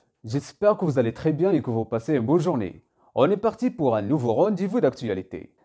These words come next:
Le moins que l'on puisse dire de belle façon, c'est que l'élection de Miss France deux mille vingt et un a réservé son lot de surprises, suivi des controversées de rigueur, quelques jours après la cérémonie officielle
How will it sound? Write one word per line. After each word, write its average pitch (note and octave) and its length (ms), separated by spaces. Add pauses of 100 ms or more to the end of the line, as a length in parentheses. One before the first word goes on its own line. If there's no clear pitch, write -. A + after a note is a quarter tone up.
Le F#3 200
moins G3+ 240
que G#3 120
l'on F3 180
puisse F#3+ 300
dire F#2+ 400
de A2 200
belle D#3+ 200
façon, C#3 500 (320)
c'est C3 240
que G#3 80
l'élection G3 540
de D3+ 160
Miss F#3 220
France G3+ 340
deux F#3 160
mille G3 140
vingt C3 220
et G2+ 120
un E2 160 (420)
a A2+ 80
réservé D3 540
son F3 260
lot C#3+ 240
de C#3+ 100
surprises, A#2 680 (540)
suivi D#3 420
des C3+ 220
controversées G#3+ 720
de D3 80
rigueur, A#2+ 500 (480)
quelques C#3 140
jours C#3+ 200
après C3 300
la C#3+ 140
cérémonie E3 500
officielle D#3 640